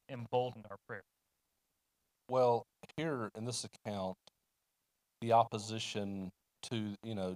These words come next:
Speaker 2: Jesus is ascended. He's there on his throne. Um, they've been anointed with the Holy Spirit to carry out the Great Commission. Um, but opposition is starting to heat up. They're, they're about to start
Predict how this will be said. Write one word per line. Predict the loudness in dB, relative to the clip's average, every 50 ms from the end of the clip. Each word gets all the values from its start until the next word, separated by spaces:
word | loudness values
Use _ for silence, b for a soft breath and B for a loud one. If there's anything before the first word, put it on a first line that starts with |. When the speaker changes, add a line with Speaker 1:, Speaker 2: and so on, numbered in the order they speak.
| -6 -6
Speaker 2:
Jesus | -4 -4 -4 -2 -4 -6 -6 -6 -6
is | -8 -6 -6
ascended. | -6 -6 -4 -4 -4 -4 -6 -6 -8 -10 -14 _ _ _ _ _ _ _ _ _ _ _ _ _ _ _ _ _ _ _ _ -20 -20 _ _ _ -8
He's | -6 -6 -6 -6 -8 -10 -12 _ _ _ -2
there | 0 0
on | 0 -2
his | -2 -6 -8 -8
throne. | -8 -6 -6 -4 -4 -6 -8 -10 -12 _ _ _ _ _ _ _ _ _ _ _ _ _ _ _ -12
Um, | -8 -8 -6 -6 -8 -10 -14 -16 _ _ -2
they've | -2 -2 -2 -2
been | -2 -2 -2 -2 -2 -4 -4 -6 -6 -10 _ _ _ _ _ _ _ _ _ _ -6
anointed | -4 -2 0 0 0 0 -2
with | -4 -6 -6
the | -6
Holy | -4 -4 -4 -4
Spirit | -4 -6 -6 -4 -4 -2 -2 -4 -4
to | -8 -16 -14 _
carry | -8 -6 -2 0 2
out | 2 2 0 _
the | -6 -6
Great | -6 -6 -8 _ _
Commission. | -8 -8 -6 -8 -8 -8 -10 -10 -12 _ _ _ _ _ _ _ _ _ _ _ _ _ _ _ _ -14 -12
Um, | -12 -10 -12 -14 -18 _ _ _ _ _ _ -2
but | -2 2 6
opposition | 8 8 8 6 2 -2 -2 -2 -2 -2 -4 -4 -4
is | -4 -4
starting | -2 0 0 0 0 -2 -8
to | -12 -10
heat | -8 -4 -2
up. | -2 -2 -2 -4 _ -8
They're, | -10 -10 -10 _ 0
they're | 2 2
about | 2 6 8 8 8 8 6
to | 0 -4
start | -2 2 4 4 4 4